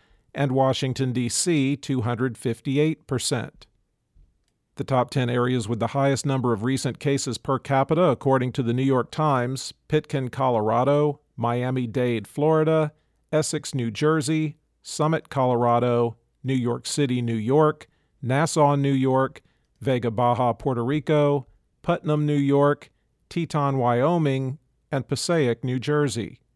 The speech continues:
There have been at least eight hundred thirty-two thousand one hundred fifteen deaths in the U S recorded as covid-related.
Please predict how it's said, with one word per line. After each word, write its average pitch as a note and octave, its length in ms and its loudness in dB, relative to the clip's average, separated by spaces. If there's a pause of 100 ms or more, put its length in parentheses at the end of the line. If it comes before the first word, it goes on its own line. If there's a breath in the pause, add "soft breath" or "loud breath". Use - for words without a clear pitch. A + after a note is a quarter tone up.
(640)
There C#3 120 2
have A#2+ 100 0
been C#3+ 160 2
at C#3+ 120 -2
least C#3+ 260 -2
eight D#3 240 0
hundred D#3 380 0
thirty-two D#3+ 540 0
thousand C#3 540 2
one C#3+ 200 0
hundred C#3+ 320 0
fifteen C#3 580 -2
deaths C3+ 440 0
in B2 100 -2
the B2 80 -4
U C3 220 2
S C3+ 180 -2
recorded C3 520 0
as A2+ 200 0
covid-related. C3+ 1080 -2